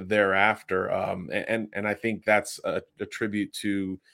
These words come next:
you know, Pat Fitzgerald and, and that staff. Um, th-, this is a, a bigger group. You know, they've got a little bit more support staff than maybe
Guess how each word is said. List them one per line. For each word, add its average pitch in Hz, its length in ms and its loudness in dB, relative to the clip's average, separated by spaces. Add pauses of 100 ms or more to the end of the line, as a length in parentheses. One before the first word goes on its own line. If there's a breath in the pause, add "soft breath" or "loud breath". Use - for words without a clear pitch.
(180)
you 123 80 0
know, 104 120 4
Pat 107 280 2
Fitzgerald 104 560 4
and, - 140 -2
and 107 100 2
that 127 200 6
staff. - 580 -2
Um, 95 420 0
th-, 101 140 -12
this 107 220 -8
is 101 80 -8
a, 98 140 0
a 95 120 -2
bigger 131 440 6
group. 135 460 6
You 123 80 -2
know, 120 80 2
they've 110 160 2
got 113 140 6
a 110 40 6
little 120 140 6
bit 120 120 4
more 120 180 4
support 120 400 -2
staff 123 380 2
than 107 160 -2
maybe 113 480 0